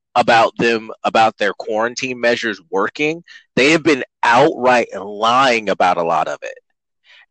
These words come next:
And they have been silencing and making people in that country disappear. Like, the Chinese people have been saying,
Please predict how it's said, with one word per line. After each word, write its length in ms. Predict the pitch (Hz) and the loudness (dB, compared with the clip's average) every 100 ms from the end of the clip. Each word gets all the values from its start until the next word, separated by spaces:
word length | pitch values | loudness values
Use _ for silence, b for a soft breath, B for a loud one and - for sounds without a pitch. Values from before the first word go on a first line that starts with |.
| _ | _
And 640 | 123 127 117 110 104 101 107 _ _ _ _ _ _ - | 0 2 2 0 -2 -12 -16 _ _ _ _ _ _ -2
they 200 | 127 135 | 2 2
have 180 | 135 113 | 0 0
been 180 | 117 104 | -4 -4
silencing 1120 | - - 104 120 139 165 - - 185 190 208 _ | -6 0 2 2 0 -4 -4 -4 -4 -4 -10 _
and 200 | 131 117 | -6 -4
making 420 | 107 117 - 147 123 | -2 -2 -2 -8 -10
people 540 | - 131 131 131 123 - | -8 -6 -2 -2 -2 -6
in 260 | 110 113 | -8 -4
that 200 | 123 113 | -2 -2
country 360 | - 123 104 107 | -2 -8 -6 -6
disappear. 640 | 98 101 107 - - 78 71 | -6 -6 -8 -8 -6 -6 -4
Like, 200 | 117 - | -4 -2
the 100 | 110 | -4
Chinese 640 | - 160 139 160 151 127 | -2 0 0 0 -4 -8
people 420 | - - 160 113 | -8 -10 -6 -4
have 260 | 101 113 101 | 0 -2 -2
been 180 | 110 101 | -6 -6
saying, 460 | - 135 117 92 | -2 0 0 -4